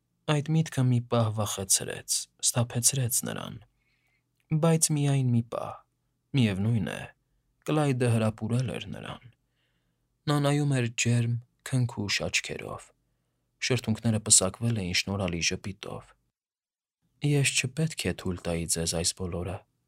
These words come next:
Իհարկե, չպետք է թույլ տայի», բողոքեց նա նվաղուն ձայնով, միաժամանակ սիրալիր հայացքով նայելով նրան։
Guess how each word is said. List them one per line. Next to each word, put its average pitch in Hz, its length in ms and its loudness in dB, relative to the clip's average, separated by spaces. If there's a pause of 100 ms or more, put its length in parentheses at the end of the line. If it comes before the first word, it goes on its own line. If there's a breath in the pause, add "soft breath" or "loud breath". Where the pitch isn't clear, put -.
(680)
Իհարկե, 120 500 2 (160)
չպետք - 500 -4
է 92 80 -6
թույլ 85 240 -8
տայի», 73 300 -8 (840)
բողոքեց 107 600 4
նա 90 160 2
նվաղուն 85 560 0
ձայնով, - 560 -4 (760)
միաժամանակ 139 640 2
սիրալիր 107 480 4
հայացքով 90 560 0
նայելով 62 480 -6
նրան։ 50 380 -16